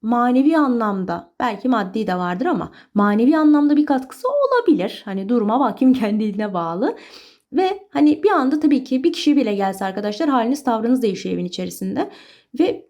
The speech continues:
böyle bir kalabalığın gelmesi,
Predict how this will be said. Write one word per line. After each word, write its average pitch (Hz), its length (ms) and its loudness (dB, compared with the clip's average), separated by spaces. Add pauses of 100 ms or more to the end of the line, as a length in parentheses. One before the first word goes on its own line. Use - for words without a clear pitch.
böyle 311 400 4
bir 214 200 -4
kalabalığın 190 680 -4
gelmesi, 262 760 -4